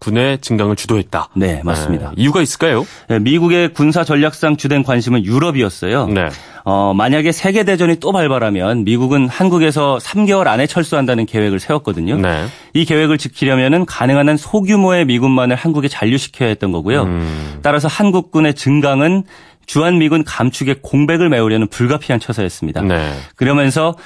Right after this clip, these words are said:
Speaker 2: 미군의 규모는 한국전 휴전 이후에 약 십 년이 지난 천구백육십사 년에는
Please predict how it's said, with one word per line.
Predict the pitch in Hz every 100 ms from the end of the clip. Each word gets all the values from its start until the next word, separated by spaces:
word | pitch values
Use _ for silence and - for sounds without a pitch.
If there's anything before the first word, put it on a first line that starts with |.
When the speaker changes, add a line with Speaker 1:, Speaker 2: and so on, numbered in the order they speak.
| -
Speaker 2:
미군의 | 101 117 127 147 147
규모는 | 127 120 123 143
한국전 | 117 170 151 147 160 143
휴전 | - 170 180 147
이후에 | 110 117 139 160
약 | 104 104
십 | - -
년이 | 196 185 165 127
지난 | 131 147 120
천구백육십사 | - 190 175 160 107 107 - - 104
년에는 | 104 98 98 139 87